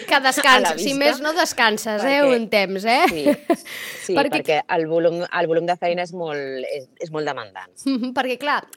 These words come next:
Speaker 1: algú podria pensar, "Ah, eh, cent receptes són cent dies", però no, perquè cada recepta entenc que té proves, que hi ha dies que surten,
Speaker 2: Mm.
Speaker 1: hi ha dies que no, no? Potser sí que, no sé si hi ha algun cas
Speaker 2: Sí.
Speaker 1: d'alguna que l'has pogut fer en un dia i dius, "Mira, aquesta m'ha sortit a la primera",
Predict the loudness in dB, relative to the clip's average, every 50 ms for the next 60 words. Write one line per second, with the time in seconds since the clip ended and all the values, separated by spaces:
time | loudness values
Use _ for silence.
0 | -12 -10 -8 -8 -8 -6 -6 -4 -4 -4 -4 -4 -6 -8 -6 -8 -10 -10 -8 -8
1 | -8 -8 -8 -8 -10 -10 -10 -10 -8 -8 -8 -8 -8 -8 -8 -8 -6 -6 -8 -8
2 | -8 -8 -10 -8 -8 -8 -8 -8 -8 -10 -10 -10 -10 -10 -10 -8 -6 -6 -6 -6
3 | -6 -8 -10 -8 -6 -4 -4 -4 -2 -4 -6 -6 -10 -8 -4 -4 -2 0 -2 -2
4 | -2 -4 -6 -6 -8 -6 -4 -6 -4 -4 -4 -6 -4 -4 -6 -6 -6 -8 -6 -2
5 | 2 4 4 4 4 2 0 -2 -2 -4 -6 -6 -4 -4 -6 -6 -6 -8 -8 -6
6 | -6 -6 -4 -2 -2 -2 -2 -2 -4 -4 -4 -4 -4 -4 -2 -2 -2 2 2 2
7 | 2 2 2 2 0 0 0 -2 -4 -8 -10 -8 -8 -6 -6 -4 -4 0 0 0
8 | 0 0 -2 -2 -2 -2 -2 0 0 0 0 -4 -6 -6 -4 -2 -2 0 0 0
9 | 0 0 0 0 0 -2 -2 -4 -2 -4 -4 -4 -6 -8 -8 -8 -6 -6 -6 -4
10 | -4 -4 -4 -4 -4 -2 -2 -2 -2 -4 -4 -4 -2 0 0 0 -2 -4 -6 -6
11 | -4 -4 -4 -4 -4 -6 -6 -4 -4 -4 -4 -4 -4 -4 -4 -2 -2 -2 0 0
12 | -2